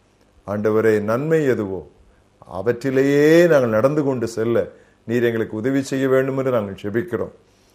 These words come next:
இந்த திருவசனங்களை கேட்டுக்கொண்டிருக்கிற யாராவது துருபதேச காற்றுகளிலே அடிபட்டு அலைபட்டு மயக்கத்தில் இருப்பார்களானால்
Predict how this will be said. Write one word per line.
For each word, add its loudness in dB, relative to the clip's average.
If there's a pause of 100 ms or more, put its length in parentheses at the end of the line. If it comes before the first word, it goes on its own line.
(240)
இந்த -6
திருவசனங்களை 0
கேட்டுக்கொண்டிருக்கிற -4
யாராவது 2 (680)
துருபதேச 2 (120)
காற்றுகளிலே 2
அடிபட்டு -2 (140)
அலைபட்டு 2 (560)
மயக்கத்தில் 2
இருப்பார்களானால் 2